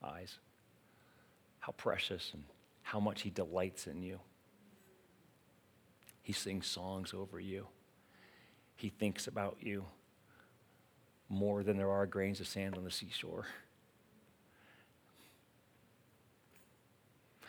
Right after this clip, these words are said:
Like every time you, uh, every time you swing a hammer, God's like, "Wow, I gave him that gift." Every time you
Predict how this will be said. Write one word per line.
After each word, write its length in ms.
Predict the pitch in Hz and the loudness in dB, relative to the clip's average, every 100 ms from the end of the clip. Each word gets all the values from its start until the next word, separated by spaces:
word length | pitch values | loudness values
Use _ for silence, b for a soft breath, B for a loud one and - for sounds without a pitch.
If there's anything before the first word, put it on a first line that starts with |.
| B B | B B
Like 200 | - 104 | 2 6
every 220 | 113 117 | 8 8
time 400 | 107 113 107 104 | 6 6 6 6
you, 380 | 98 107 110 101 | 6 6 6 4
uh, 220 | 90 82 82 - - - B B B - - - | 2 -2 -8 -16 -20 -20 B B B -20 -8 2
every 200 | 117 107 | 2 4
time 260 | 110 110 | 2 2
you 160 | 104 98 | 2 2
swing 340 | - - 107 | 2 2 4
a 60 | 95 | 4
hammer, 420 | 98 101 98 92 - - - - - - _ _ | 2 0 -2 -6 -12 -20 -20 -20 -20 -20 _ _
God's 280 | - 92 95 | 0 2 2
like, 260 | 82 - - | -4 -10 -4
"Wow, 400 | - - - - - - _ _ - - - - - - | -2 0 -4 -10 -20 -20 _ _ -20 -20 -20 -20 -16 -12
I 60 | |
gave 300 | 85 101 90 | 0 2 2
him 100 | 85 | -2
that 220 | 82 80 | -6 -6
gift." 320 | 95 85 - - - _ - - - - - - B B B B B - | -4 -4 -6 -14 -16 _ -20 -20 -20 -20 -20 -20 B B B B B 0
Every 200 | 107 104 | 2 4
time 340 | 107 107 104 | 6 6 6
you 240 | 104 98 | 4 2